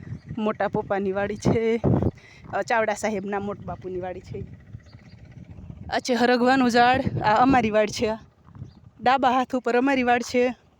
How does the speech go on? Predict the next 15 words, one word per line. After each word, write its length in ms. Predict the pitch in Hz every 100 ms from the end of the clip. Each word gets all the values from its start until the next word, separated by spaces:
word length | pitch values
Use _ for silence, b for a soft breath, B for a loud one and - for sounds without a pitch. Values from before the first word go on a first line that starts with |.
| - - _ - _ - _ -
લીમડા, 580 | 226 254 247 233 226 226
હરમા 360 | 220 233 226
અને 160 | 226 214
પાછું 500 | - 233 - 247 226
આ 40 |
રૂમ 200 | 220 226
છે, 140 | - 233
ઈ 60 |
ઘોડીનો 460 | 214 214 208 220 214
રૂમ 180 | 214 220
છે, 140 | 220
આ 80 | 208
રહ્યો 160 | 226
ને 140 | 262 226
રૂમ, 180 | 220